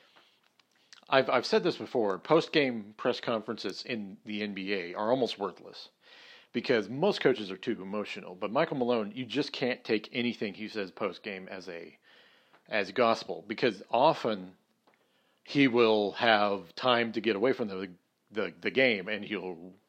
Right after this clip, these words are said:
have better reflection. That's why practice Malone was much better than, and still is much better than, post-game Malone. Um, this is absolutely, n-, nothing has changed there.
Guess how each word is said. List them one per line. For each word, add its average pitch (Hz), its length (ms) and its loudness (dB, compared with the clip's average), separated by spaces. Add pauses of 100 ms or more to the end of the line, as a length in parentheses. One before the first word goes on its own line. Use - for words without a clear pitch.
(380)
have - 320 -2
better 104 180 4
reflection. 92 800 -2 (640)
That's 117 180 2
why 110 480 6 (560)
practice 151 560 6
Malone 95 600 -2 (340)
was 104 240 -6
much 117 400 0
better 95 380 2 (100)
than, 90 320 -4 (200)
and - 160 -10
still 117 320 4
is 117 200 2
much 101 180 -6
better 95 220 -2
than, 85 200 -10 (600)
post-game 95 440 -4
Malone. - 220 -18 (1080)
Um, 92 540 -4 (460)
this 107 180 -6
is 92 140 -10
absolutely, 104 760 -4
n-, 101 340 -8
nothing 113 340 -2
has 92 180 -12
changed - 480 -10
there. 95 180 -8